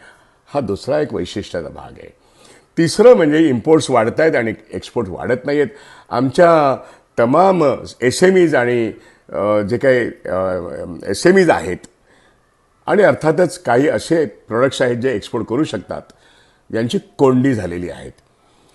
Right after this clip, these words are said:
कारण भारताचे रिलेशन सर्वत्र अत्यंत खराब झालेत आणि अमेरिका दम देते की तुमचे आम्ही, अ, म्हणजे ते जे, म, आपल्याला पा-, ट्रेड रिलेशन्स आहेत, त्याच्यामध्ये ट्रेड डेफिसिट्स आहेत आणि म्हणून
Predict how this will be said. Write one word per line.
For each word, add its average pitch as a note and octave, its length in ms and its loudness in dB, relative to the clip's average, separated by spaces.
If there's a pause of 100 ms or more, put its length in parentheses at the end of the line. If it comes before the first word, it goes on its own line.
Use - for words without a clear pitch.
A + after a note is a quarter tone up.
(140)
कारण F#3 160 2
भारताचे E3+ 460 4
रिलेशन E3+ 380 2
सर्वत्र E3+ 500 0
अत्यंत E3 340 -2 (140)
खराब A#2+ 240 0
झालेत G#2 320 -2 (380)
आणि E3 120 2
अमेरिका D#3 440 4
दम F3 280 2
देते C3 280 0
की B2+ 120 -6
तुमचे C3 320 -4
आम्ही, A#2+ 360 -2 (380)
अ, G#2 260 -2 (120)
म्हणजे A#2+ 200 -2
ते F3 300 2
जे, E3+ 400 2 (160)
म, G#2 400 -6 (200)
आपल्याला A2 360 -4
पा-, - 320 -6
ट्रेड D#3 180 0
रिलेशन्स C3 420 -2
आहेत, G#2+ 260 0 (440)
त्याच्यामध्ये C#3 360 -2
ट्रेड D#3 380 0
डेफिसिट्स F3+ 540 -4
आहेत F2+ 280 -4 (420)
आणि C3 180 0
म्हणून C#3+ 260 2